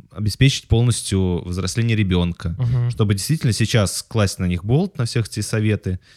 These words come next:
Speaker 1: и, э, жить в своё удовольствие. Говорит
Speaker 2: Сказать: «Идите в жопу, мы сами разберёмся».
Speaker 1: Да, да.
Speaker 2: Мгм.
Speaker 1: И тогда, ну, они могут совершенно спро-,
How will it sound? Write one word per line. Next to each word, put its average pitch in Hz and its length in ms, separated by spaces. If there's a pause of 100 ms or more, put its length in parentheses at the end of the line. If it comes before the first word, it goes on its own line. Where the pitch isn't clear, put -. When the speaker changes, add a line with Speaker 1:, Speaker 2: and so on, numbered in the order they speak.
(220)
Speaker 1:
и, 165 320
э, 90 440
жить 117 240
в - 20
своё 98 160
удовольствие. 90 440
Говорит 85 120 (540)
Speaker 2:
Сказать: 117 360
«Идите 117 240
в 113 60
жопу, 127 240
мы 110 100
сами 113 200
разберёмся». 107 600
Speaker 1:
Да, 156 340
да. 120 220
Speaker 2:
Мгм. 131 140
Speaker 1:
И 123 160
тогда, 123 440
ну, 151 180
они 127 200
могут 139 280
совершенно 127 420
спро-, 113 280